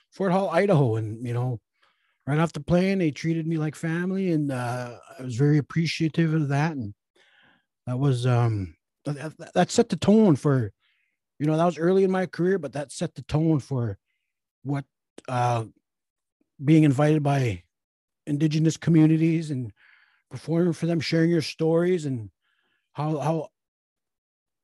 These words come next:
how well I was treated. You know, everywhere I've gone, I've always been treated pretty good. And, and I do appreciate that, to appreciate the, all the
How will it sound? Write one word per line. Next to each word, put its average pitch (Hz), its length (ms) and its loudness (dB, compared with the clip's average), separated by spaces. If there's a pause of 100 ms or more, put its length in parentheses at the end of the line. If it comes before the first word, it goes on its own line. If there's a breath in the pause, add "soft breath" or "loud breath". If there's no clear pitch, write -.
(180)
how 175 200 0
well 175 280 2
I 170 80 4
was 131 220 0
treated. 143 420 -4
You 110 100 -14
know, 123 60 -12
everywhere 175 400 2
I've 156 120 4
gone, 151 260 4
I've 117 100 0
always 131 240 0
been 127 240 -4 (640 soft breath)
treated 165 320 -2
pretty 156 220 2
good. 151 300 2
And, 110 280 -10
and 120 200 -8
I 127 100 -2
do 139 160 2
appreciate 135 640 -2
that, 117 240 -2
to 110 280 -8 (1800)
appreciate 127 460 0
the, 123 100 -4
all 120 360 -2
the 113 260 0